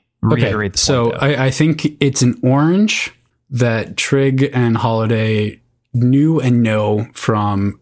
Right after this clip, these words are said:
Speaker 1: Earth and the Sons of Ares specifically.
Speaker 2: Fantastic. Sounds good. How is Darrow going to recover?
Speaker 1: Uh, lots of training and taking less of a frontline role in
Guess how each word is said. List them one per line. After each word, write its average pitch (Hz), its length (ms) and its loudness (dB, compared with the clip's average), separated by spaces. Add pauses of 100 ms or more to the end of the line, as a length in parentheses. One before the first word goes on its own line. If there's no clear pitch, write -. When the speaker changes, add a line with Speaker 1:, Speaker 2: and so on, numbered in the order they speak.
Speaker 1:
Earth 131 540 -4 (520)
and 110 280 0
the 101 360 -2
Sons 110 320 0
of 98 100 -2
Ares 95 360 -2 (280)
specifically. - 800 -6 (300)
Speaker 2:
Fantastic. 110 800 -4
Sounds 98 320 -2
good. 143 260 -6 (160)
How 147 500 -2
is 120 220 -2
Darrow 113 300 -2
going 101 320 0
to 95 120 -6
recover? 95 520 -6 (280)
Speaker 1:
Uh, 113 680 0
lots 110 280 -2
of - 100 -14
training 202 640 0 (600)
and 107 800 0 (200)
taking 147 480 0
less 120 420 0
of 165 120 0
a 151 40 2
frontline 131 720 0
role 107 500 0 (220)
in 104 380 0